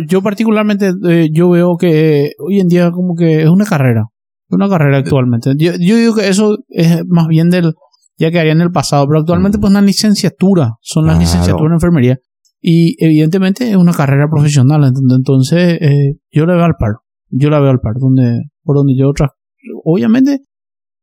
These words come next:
Speaker 1: claro que hay más mujeres, pero se va,
Speaker 2: Totalmente.
Speaker 1: como que va eso modificándose, ¿verdad?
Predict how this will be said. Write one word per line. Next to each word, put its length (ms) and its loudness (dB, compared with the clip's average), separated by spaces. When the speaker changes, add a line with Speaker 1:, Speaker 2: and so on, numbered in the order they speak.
Speaker 1:
claro 300 0
que 80 -2
hay 160 0
más 280 2
mujeres, 580 0
pero 480 0
se 180 -4
va, 120 0
Speaker 2:
Totalmente. 500 -2
Speaker 1:
como 160 0
que 80 0
va 240 0
eso 760 0
modificándose, 800 0
¿verdad? 300 -4